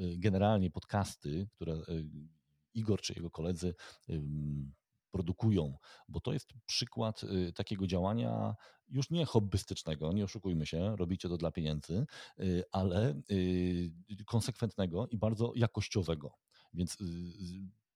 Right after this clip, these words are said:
jeżeli szukacie inspiracji na takie podcasty biznesowe właśnie, nie hobbystyczne, tylko biznesowe,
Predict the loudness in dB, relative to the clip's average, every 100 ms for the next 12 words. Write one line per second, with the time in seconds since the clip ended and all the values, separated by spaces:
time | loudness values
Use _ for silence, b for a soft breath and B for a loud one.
0 | _ 0 2 4 0 -2 -4 -2 0 -2
1 | -4 -6 -6 -4 -2 -2 -2 -4 -4 -6
2 | -10 -6 -8 -6 -4 -2 -2 0 2 2
3 | -2 -4 -2 -2 -2 -2 -2 -4 -8 -10
4 | -14 -10 -8 -6 -6 -6 -2 -4